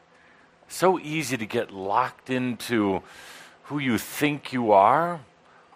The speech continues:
and, and it's no more than a role. Even if you didn't get dressed up today, it's another costume. Your body, a costume. Your history, just a stage script, that's all.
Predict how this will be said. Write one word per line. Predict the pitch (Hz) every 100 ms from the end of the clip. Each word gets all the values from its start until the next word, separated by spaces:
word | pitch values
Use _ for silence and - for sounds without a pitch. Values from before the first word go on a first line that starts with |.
| _
and, | - 151 147
and | 151 147 139 - _ _ -
it's | 160 151
no | 185 190
more | 156 185 190
than | 143 135
a | 113
role. | 90 127 156 147 143 113
Even | 110 147
if | 143 131
you |
didn't | 135 139
get | 131 131
dressed | 120 135 -
up | 143 -
today, | 127 123 113
it's | 127 - 127
another | 113 123 127 127 117
costume. | - - 127 123 - - 95 85 80 _ _ _ _
Your | 123
body, | 123 131 151 147 98 82 _ _ _ _ -
a |
costume. | - - 131 120 - - 98 87 82 - _ _ - - _ _ _ _ _ _ _ _ _ _ _ -
Your | 123 131
history, | - 170 - - 139 113 82 - _ _ _ _ _ _ -
just | 165 - -
a | -
stage | - 135 123 123 98
script, | - 123 127 - - - _
that's | 135 127 120
all. | 101 113 120